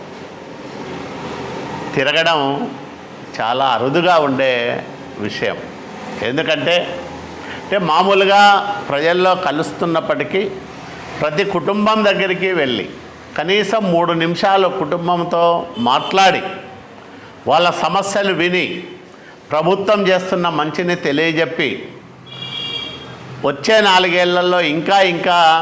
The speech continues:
అభివృద్ధి, సంక్షేమాన్ని అందిస్తామని ఒక భరోసాను, నమ్మకాన్ని ప్రజలకు కల్పిస్తున్న గొప్ప కార్యక్రమం సుపరిపాలనలో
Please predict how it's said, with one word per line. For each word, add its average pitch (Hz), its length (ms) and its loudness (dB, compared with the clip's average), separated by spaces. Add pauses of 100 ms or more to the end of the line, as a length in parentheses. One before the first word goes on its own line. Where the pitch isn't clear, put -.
(380)
అభివృద్ధి, 156 460 0
సంక్షేమాన్ని 139 840 0 (960)
అందిస్తామని 151 840 0 (360)
ఒక 123 100 0 (140)
భరోసాను, 156 560 2 (100)
నమ్మకాన్ని 127 600 -2 (1300)
ప్రజలకు 139 440 -2 (100)
కల్పిస్తున్న 120 600 -4 (580)
గొప్ప 151 300 -2 (140)
కార్యక్రమం 120 640 0 (1040)
సుపరిపాలనలో 123 960 0